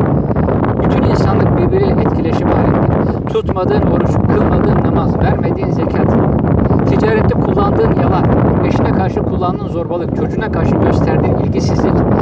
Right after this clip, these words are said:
devlete karşı gönderdiğin sahtekarlık, kardeşlerine karşı gönderdiğin dolandırıcılık, ilk fırsatta yapmaya çalıştığın aymazlık.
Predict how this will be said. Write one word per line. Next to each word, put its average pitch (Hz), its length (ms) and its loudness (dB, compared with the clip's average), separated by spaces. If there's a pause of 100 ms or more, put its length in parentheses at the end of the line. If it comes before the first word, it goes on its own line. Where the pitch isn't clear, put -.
(220)
devlete - 360 0
karşı - 240 0
gönderdiğin - 520 0
sahtekarlık, - 720 0 (460)
kardeşlerine - 720 0
karşı 170 240 -2
gönderdiğin - 520 -6
dolandırıcılık, 170 720 -6 (340)
ilk - 160 -4
fırsatta - 420 0
yapmaya - 260 0
çalıştığın - 600 0
aymazlık. - 380 0